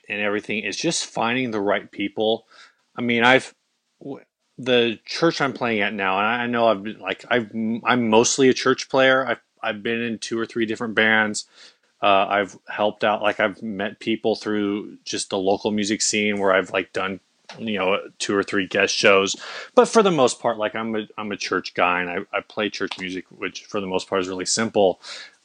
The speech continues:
Um, but the guys on my church team are guys that I've been playing with for ten, twelve years who, you know, every time someone new comes in, he goes,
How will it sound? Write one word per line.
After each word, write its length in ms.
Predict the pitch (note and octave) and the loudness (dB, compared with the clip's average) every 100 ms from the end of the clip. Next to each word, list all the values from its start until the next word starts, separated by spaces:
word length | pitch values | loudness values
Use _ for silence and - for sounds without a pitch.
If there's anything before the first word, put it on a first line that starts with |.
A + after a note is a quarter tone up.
| - | 0
Um, 360 | G#2+ G2 G2 A2 | 2 2 0 -6
but 280 | G#2+ A2 F#2 | 2 2 2
the 100 | A2+ | -4
guys 460 | G2 G#2 C3 D3 D#3 | 2 6 6 4 0
on 200 | B2+ B2+ | -4 -4
my 120 | A#2 | -4
church 320 | G2+ D#3 - | -2 -2 -2
team 180 | C3 A#2 | -4 -4
are 80 | F#2+ | 0
guys 280 | G2 G#2 A2 | 0 0 0
that 100 | A2 | -2
I've 100 | G#2 | -2
been 140 | F#2+ | -8
playing 340 | - A2 A2+ | -10 -10 -10
with 300 | G#2 F#2+ - - | -8 -10 -10 -20
for 600 | - - F#2+ G2 G2+ G2 G#2 _ _ | -14 -8 -4 0 0 -2 -8 _ _
ten, 600 | - F#2+ G2 G2+ G2 G2 - _ _ - | -10 -4 -4 -4 -8 -12 -20 _ _ -10
twelve 320 | G2+ G2 F#2+ | -4 -2 0
years 680 | G#2+ D#3 D#3 C3 B2 - - - - - _ - | 2 4 6 6 4 -2 -10 -20 -20 -20 _ -4
who, 680 | B2+ A#2+ A#2 A#2 A#2 - _ - | 2 4 6 4 0 -4 _ -8
you 160 | B2 | -2
know, 180 | A2 A2 | 0 0
every 240 | A#2+ A#2 C3 | 2 2 2
time 160 | C#3 | 0
someone 300 | - C3 A#2+ | -2 -2 0
new 120 | A2 | 0
comes 240 | B2+ C3 A2+ | 0 -2 -4
in, 60 | |
he 60 | A2 | -4
goes, 240 | F#2+ F2 | -4 -6